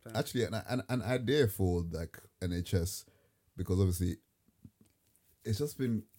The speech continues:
Speaker 2: <laughs> it's been going downhill over time, and many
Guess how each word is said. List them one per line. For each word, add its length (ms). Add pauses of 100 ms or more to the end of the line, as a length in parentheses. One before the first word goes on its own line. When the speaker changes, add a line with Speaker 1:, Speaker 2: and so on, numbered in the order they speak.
(420)
Speaker 2:
<laughs> 680
it's 160
been 160
going 360
downhill 760 (360)
over 260
time, 400
and 200
many 440